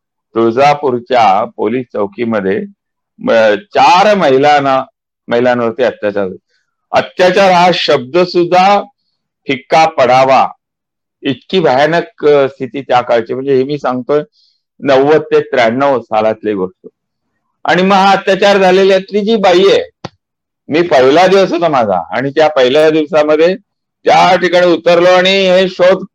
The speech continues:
कळला मला. सात किलोमीटर एक पळत मुलगा आला, महादेवराव गायकवाडांच्याकडे मी उतरलो होतो आणि तो सांगितला की आमचं घर, अ, सगळं पोलिसांनी तोडले, जाळले.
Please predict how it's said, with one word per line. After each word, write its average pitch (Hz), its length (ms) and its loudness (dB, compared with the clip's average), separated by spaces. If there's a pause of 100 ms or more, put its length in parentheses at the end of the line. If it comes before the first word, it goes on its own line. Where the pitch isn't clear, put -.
कळला 175 360 4
मला. 127 220 0 (460)
सात 160 260 0 (140)
किलोमीटर 180 420 0
एक 185 220 -2
पळत 170 260 2
मुलगा 156 280 0
आला, 143 220 4
महादेवराव 135 500 0
गायकवाडांच्याकडे 139 720 0
मी 143 120 -6
उतरलो 123 400 -2
होतो 113 300 -6 (640)
आणि 151 160 -4
तो 175 100 0
सांगितला 190 340 2
की 190 160 -2
आमचं 165 340 0
घर, 165 440 0
अ, 147 180 2 (640)
सगळं 151 200 0
पोलिसांनी 135 720 -2
तोडले, 127 600 -2
जाळले. 120 600 0